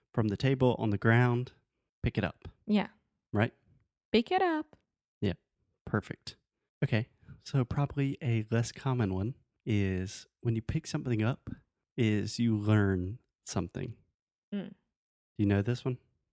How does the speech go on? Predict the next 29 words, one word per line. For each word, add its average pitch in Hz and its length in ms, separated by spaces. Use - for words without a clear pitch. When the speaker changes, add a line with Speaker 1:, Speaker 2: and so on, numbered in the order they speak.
Speaker 2:
No. 175 320
Speaker 1:
So, 113 180
for 110 160
example, 139 600
someone 117 540
says, 104 1000
"Alexia, 143 520
how 143 200
is 139 140
your 139 100
Spanish?" 131 640
You 170 80
could - 120
say, 185 120
"I'm 254 180
picking 175 300
it 117 120
up," 113 260
which - 160
means 139 200
I'm, 202 420
I'm 202 240
learning. 120 400
Or 101 680
a 131 80
real 151 240
example, 101 420
we 123 260
traveled 110 600